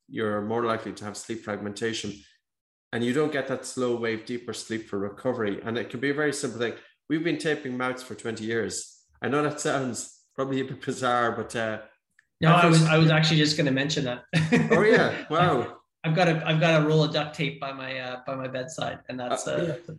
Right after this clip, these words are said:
Speaker 2: that's another big, big one, because, yeah, if, uh, I, if I, if I ever do, uh, ha-, wake up with a dry, with a dry mouth, I know
Speaker 1: Mm.
Speaker 2: that I've gone reverted back to that,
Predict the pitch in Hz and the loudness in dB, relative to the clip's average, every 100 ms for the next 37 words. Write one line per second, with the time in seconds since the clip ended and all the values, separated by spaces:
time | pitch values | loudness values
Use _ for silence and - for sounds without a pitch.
0 | _ _ _ - 156 151 147 131 143 139 | _ _ _ -2 4 4 4 2 0 0
1 | - 139 135 123 127 127 131 135 127 120 | -2 0 0 0 -2 -4 0 2 2 0
2 | 123 139 135 135 135 127 - - _ 156 | -6 -10 -8 -6 -6 -8 -16 -20 _ -2
3 | 156 160 160 156 156 160 151 143 147 139 | 0 2 2 4 8 8 6 4 4 4
4 | 131 127 139 143 - 139 135 139 151 131 | 2 0 0 0 0 -2 0 -2 -2 -6
5 | 123 131 127 151 131 135 127 127 131 131 | -4 -6 -6 -8 -6 -4 -4 -2 -4 -4
6 | 120 139 135 143 139 131 127 123 131 127 | -6 -8 -4 0 0 0 -4 -6 -6 -4
7 | 127 - 147 139 147 151 139 127 135 139 | -6 -8 -6 -4 -2 0 -2 -4 -4 -4
8 | - - 123 120 | -6 -8 -10 -10